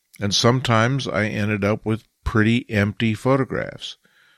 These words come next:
And there are now more than a few locations that I realize, even though I was there, even though I photographed them, I missed them because I didn't take the time to really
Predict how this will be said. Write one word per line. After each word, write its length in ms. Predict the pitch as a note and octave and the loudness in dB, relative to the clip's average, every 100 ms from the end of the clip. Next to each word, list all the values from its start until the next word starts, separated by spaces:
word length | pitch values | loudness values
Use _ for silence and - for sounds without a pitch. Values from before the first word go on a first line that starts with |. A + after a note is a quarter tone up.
| _ - | _ 0
And 120 | A2 | 4
there 220 | A#2 A#2 | 8 8
are 40 | A2+ | 6
now 420 | A#2 B2+ D#3+ E3+ | 4 4 4 2
more 320 | - A#2 C3+ | 4 6 6
than 160 | C#3+ D#3 | 6 4
a 80 | D3 | 2
few 320 | - D3+ D#3 | 6 8 10
locations 960 | D3 C#3+ E3 F3+ D3+ G#2+ F#2+ A2+ B2 - - - - | 8 6 6 6 6 2 0 -2 -6 -10 -20 -20 -6
that 120 | - A2+ | 2 4
I 40 | |
realize, 800 | A#2 C3 F3 C3 G#2 G#2 A#2 - - | 6 8 8 8 6 6 2 0 4
even 240 | A#2+ C#3+ | 6 6
though 160 | D3 C#3+ | 8 8
I 180 | C#3 | 6
was 280 | D3+ D#3 B2 | 6 6 4
there, 760 | B2 G2 C3+ E3 G#2 G#2 C3 - _ | -2 4 6 6 4 2 -2 -8 _
even 300 | A2 G#2 B2 | 0 2 4
though 180 | B2+ B2+ | 6 8
I 180 | C3+ D3 | 8 6
photographed 920 | - - D#3 F3+ D#3 G2 G2 F#2+ - | 2 0 4 4 4 2 2 2 -2
them, 300 | G#2 G#2+ A2 - _ _ _ _ _ _ _ - | -2 -2 -4 -10 _ _ _ _ _ _ _ -2
I 140 | A#2 | 2
missed 560 | B2 B2 E3+ - - - | 4 6 6 4 0 -4
them 260 | C#2+ - - _ _ _ _ _ _ _ _ | -6 -6 -18 _ _ _ _ _ _ _ _
because 320 | G#2 - A2 | -4 0 2
I 80 | A2 | 2
didn't 400 | A2 C#3 D#3+ - | 2 2 0 -4
take 320 | - C3 B2 | 2 2 2
the 120 | - | -4
time 560 | C3+ - G2+ G2 G2 G#2+ | -6 -4 -2 0 -2 -4
to 160 | - G#2+ | -2 -2
really 680 | F#2+ G2 F#2 F#2+ F#2+ G2+ | 0 0 2 0 -2 -4